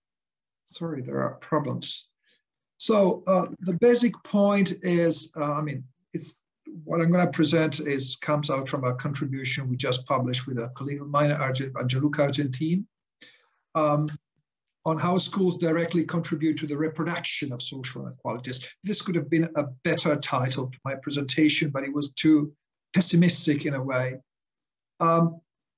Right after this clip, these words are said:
the point is, thanks to institutions like INVALSI in Italy, or we've heard about other institutions during these two days of the conference, um,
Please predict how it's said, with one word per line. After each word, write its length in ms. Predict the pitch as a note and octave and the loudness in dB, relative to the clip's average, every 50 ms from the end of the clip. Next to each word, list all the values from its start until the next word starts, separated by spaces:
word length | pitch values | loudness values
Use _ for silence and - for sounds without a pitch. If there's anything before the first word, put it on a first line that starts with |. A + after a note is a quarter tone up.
| _ _ - | _ _ -2
the 80 | F#3+ | -2
point 420 | - - - A#3+ A#3 B3 B3+ A3+ - - | -2 0 2 4 4 6 6 4 2 2
is, 300 | - G3 G3 F3+ - - - - | 0 0 2 0 0 -2 -8 -8
thanks 360 | - - A3+ A3+ A#3 - - - | -2 0 0 0 0 -2 -4 -4
to 420 | - - G#3 G3+ G#3 G#3 G#3+ - - | -2 0 2 2 2 0 0 0 0
institutions 640 | F3+ F3 - F3 - - F3+ F3 F3 - F#3+ F3+ F3+ | 0 0 0 -2 -2 -2 -2 -2 0 -2 -4 -2 -2
like 180 | D#3+ D#3 D3+ | -2 -2 -2
INVALSI 880 | D#3 D#3+ D#3+ D3 D3 C#3+ C#3 C#3+ D#3 F3 E3+ - - C4+ C#4+ D4+ - - - _ _ _ _ _ | -2 -2 -2 -2 0 0 0 0 0 0 -2 -2 -2 0 2 2 2 0 -6 _ _ _ _ _
in 160 | - D3 D3 | -12 -10 -10
Italy, 340 | C#3+ C#3 - - C3 C#3 C#3+ | -8 -8 -8 -8 -8 -8 -8
or 380 | C#3 B2+ B2 A#2+ A2+ - - _ _ _ - | -8 -6 -6 -6 -6 -8 -16 _ _ _ -18
we've 180 | C#3 C3+ C3 - - | -16 -16 -12 -6 -4
heard 400 | C3+ B2+ B2+ C3 B2+ B2+ B2+ B2+ | 0 2 4 4 4 4 4 2
about 400 | B2 B2 A#2+ A#2+ B2 B2+ B2 - - | 0 -2 -2 0 0 0 -2 -4 -8
other 200 | C3 C3 B2+ B2+ | -6 -4 -4 -2
institutions 600 | B2+ D3+ - - - - D#3 D3+ - E3 D3+ - - _ - | -2 -2 -4 -2 0 2 2 2 2 0 -2 -4 -6 _ 0
during 220 | D#3 D3+ D3+ D3 | 0 0 0 0
these 180 | D3 D3 C#3+ - | -2 -2 -2 -2
two 220 | - - D#3 D3+ | 0 2 2 4
days 300 | C#3+ C3 C3+ C#3 C3+ B2+ | 4 2 -2 -2 -2 -4
of 140 | B2+ B2 B2 | -4 -6 -6
the 120 | - - - _ _ _ _ _ _ - | -8 -12 -14 _ _ _ _ _ _ -2
conference, 720 | - G3+ A3+ - - A#3 A3+ A#3 G#3 - - - - - _ _ _ _ - _ _ _ _ _ _ _ - | 0 2 2 2 2 2 2 2 0 -2 -6 -6 -8 -12 _ _ _ _ -20 _ _ _ _ _ _ _ -2
um, 340 | E3+ E3+ E3+ E3 F3 F3 - | 0 2 2 2 0 0 -4